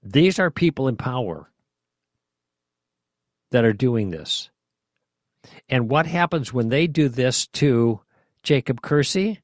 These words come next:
All the other people who don't agree with it, sh-, agree with the, with, with this policy and think that was wrong, shut up, because they don't want to lose their job either.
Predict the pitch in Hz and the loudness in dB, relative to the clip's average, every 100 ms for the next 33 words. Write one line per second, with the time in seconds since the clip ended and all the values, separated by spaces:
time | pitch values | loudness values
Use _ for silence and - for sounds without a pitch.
0 | _ _ _ _ _ _ _ _ _ _ | _ _ _ _ _ _ _ _ _ _
1 | - 151 175 202 185 170 - 165 165 143 | 4 6 6 2 2 0 2 2 2 0
2 | 160 117 156 175 156 117 156 147 113 120 | 0 2 2 2 0 0 2 4 4 2
3 | 123 - - - - 170 147 143 139 135 | -2 -4 -4 -6 -8 -12 -8 -4 -4 -2
4 | 156 156 143 - 123 - - 135 - 139 | 2 4 2 0 -6 -8 0 0 0 -2
5 | 131 151 127 - 147 160 147 - 92 101 | 0 0 -2 -2 -2 0 0 -2 -6 -6
6 | - _ _ 143 120 180 156 151 131 127 | -12 _ _ -4 0 -2 0 -2 -2 0
7 | 147 123 123 - - 190 156 - _ _ | 0 0 -4 -4 0 0 0 -6 _ _
8 | 170 131 - - _ _ _ _ _ _ | -2 -2 -4 -18 _ _ _ _ _ _
9 | _ _ - 131 120 98 143 135 123 113 | _ _ -6 -4 -2 -2 0 0 0 -2
10 | 110 107 - 107 104 95 95 90 80 80 | -2 -2 -2 -4 -4 -6 -6 -8 -10 -16